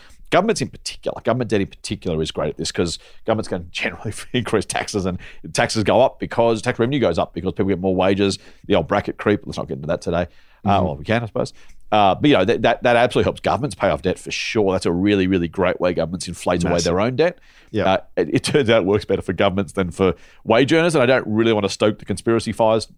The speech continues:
Speaker 1: today with our listeners, but,
Speaker 2: <laughs>
Speaker 1: um, it ju-, it just is the case, right? Because governments tend to be able to control those things differently. Uh,
Speaker 2: Yeah.
Speaker 1: and so if you get meaningful long-term inflation, those debts will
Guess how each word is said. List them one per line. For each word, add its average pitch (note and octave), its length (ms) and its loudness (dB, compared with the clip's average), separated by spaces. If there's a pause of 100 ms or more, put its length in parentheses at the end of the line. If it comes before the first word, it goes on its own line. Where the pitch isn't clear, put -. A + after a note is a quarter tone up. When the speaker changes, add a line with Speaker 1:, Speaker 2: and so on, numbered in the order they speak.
(120)
Speaker 1:
today A2 200 2
with G#2+ 140 2
our G2+ 100 4
listeners, F#2 300 2
but, G2+ 280 -2
Speaker 2:
<laughs> G2 200 -6
Speaker 1:
um, G2 260 2
it G#3+ 100 0
ju-, G3 140 4
it C#3 60 0
just C3 180 0
is G2+ 140 0
the F2 80 -6
case, - 260 -2
right? F2 160 0
Because G2+ 220 -2
governments G2 380 -2
tend F2+ 300 -6
to F2 60 -6
be F#2+ 80 -2
able E2 200 -2
to E2+ 60 -10
control E2 360 -2
those D#2+ 180 -4
things E2 160 -16
differently. - 520 -12 (360)
Uh, D#2+ 100 -2
Speaker 2:
Yeah. D#2+ 180 0
Speaker 1:
and D#2+ 80 -8
so D#2+ 260 0 (300)
if B2 60 -2
you A#2+ 60 4
get E2+ 120 0
meaningful F#2 320 -2
long-term E2+ 260 -4
inflation, E2 440 -4
those E2+ 180 -2
debts - 240 -6
will G2 360 2